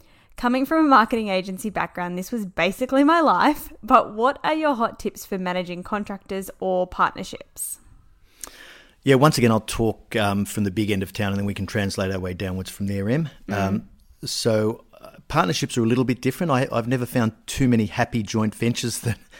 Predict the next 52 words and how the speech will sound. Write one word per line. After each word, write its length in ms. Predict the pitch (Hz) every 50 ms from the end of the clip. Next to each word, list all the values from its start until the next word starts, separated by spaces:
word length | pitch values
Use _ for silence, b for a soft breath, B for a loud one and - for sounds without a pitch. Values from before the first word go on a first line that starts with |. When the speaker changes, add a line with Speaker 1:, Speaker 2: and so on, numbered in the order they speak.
| B B -
Speaker 2:
that 100 | - 113
I've 240 | 113 107 98 -
had, 300 | - 113 113 110 98 -
uh, 120 | 110 104 101
companies 440 | - - 117 110 - 113 110 101 -
in. 200 | 127 147 185 190 B B B B B B B
Uh, 100 | 110 107
so 160 | - - 123
we'll 80 | 117 113
start 180 | - 143 120
with 120 | 113 101 -
contractors 440 | 113 107 98 - 95 - - 90
first 240 | - - 101 92 -
and 80 | - 95
see 180 | - - 95
how 100 | 87 92
we 100 | 85 85
go. 300 | 82 87 101 90 78 - - _ _ _ _ b b b b b b b b b b -
Um, 340 | 101 104 104 104 104 107 - - - _ _ _ - _ _ -
first 460 | - - - - 160 175 170 - -
of 140 | 123 90 87
all, 400 | 78 69 71 - 147 165 170 - _ _ _ _ -
and 260 | - 104 107 107 117
this 160 | 139 143 -
might 200 | 104 101 101 -
sound 400 | - - 98 87 87 85 82 80
really 300 | 92 107 135 170 180 175
dumb, 440 | 131 120 92 71 - 160 202 165 - b b b b b b b b b b
but 100 | 107 104
when 160 | 104 113 113
you 80 | 107
establish 460 | 104 - - - 175 - 202 175 - -
a 40 |
relationship 640 | 127 110 107 101 104 104 101 - 95 - 104 - -
with 180 | 101 101 95 -
a 200 | - 101 95 95
supplier 720 | - - 95 - - - 104 98 95 87 107 131 127 95
or 80 | 87
a 40 | 87
contractor, 720 | - - 104 107 107 - - 82 - - - - 127 165 b b b b b b b b b
you've 200 | 110 107 92 -
got 100 | 127 147
to 80 | 180
make 160 | 185 196 190
sure 160 | - - 156 135
that 180 | 120 120 -
everyone 340 | 131 120 110 143 143 143 135
who 140 | 123 120 110
works 360 | 101 107 113 131 131 - -
with 80 | 110 92
that 160 | 107 104 -
supplier 640 | - 127 - - - 90 78 76 76 85 113 139